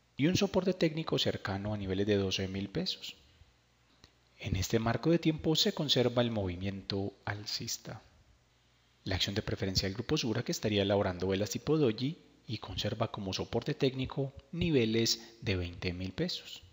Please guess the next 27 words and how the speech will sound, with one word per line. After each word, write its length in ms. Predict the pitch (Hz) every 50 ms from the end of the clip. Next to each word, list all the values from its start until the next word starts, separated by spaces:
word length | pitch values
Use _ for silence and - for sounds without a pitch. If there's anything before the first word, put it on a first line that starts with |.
| _ _ _ _ _ _ _ _ _ _ _ _ _ _ _ _ _ _ _ _
En 220 | - 110 101 101 -
cuanto 340 | - 98 90 90 90 -
a 40 | 87
su 80 | - 107
resistencia 540 | 95 101 101 98 - 123 107 98 101 92 -
para 180 | - - -
este 160 | 98 - -
marco 300 | 120 120 120 120 - 151
de 80 | 156 156
tiempo, 300 | - 147 143 - 147 151
se 80 | - 170
mantiene 340 | 156 143 127 - 131 131
ubicada 320 | 127 120 110 - - 98 101
en 60 | 107
los 160 | 104 98 98
veinticuatro 640 | - 92 92 - - 95 - - - 95 - - -
mil 220 | - 95 101 98 95
pesos. 500 | - - 92 - - - - - - - - - - - _ _ _ _ _ _ _ _ _ _ _ _ _ _ _ _ _ _ _ _ _ _ _ _ _ _ _ _ _ _ _ _ _ _
En 140 | - 104 90
este 240 | 90 - - 101 98
marco 400 | 98 101 104 104 - - - 104
de 100 | 98 95
tiempo 340 | - 107 107 107 - 127 127
semanal 580 | - - 156 147 147 147 143 143 143 143 139 - - - - -
continúa 600 | - 196 190 - - 135 120 123 120 123 123 123
su 180 | - - - 104
movimiento 920 | 101 95 92 95 92 95 98 104 101 101 98 - _ - 101 98 98 95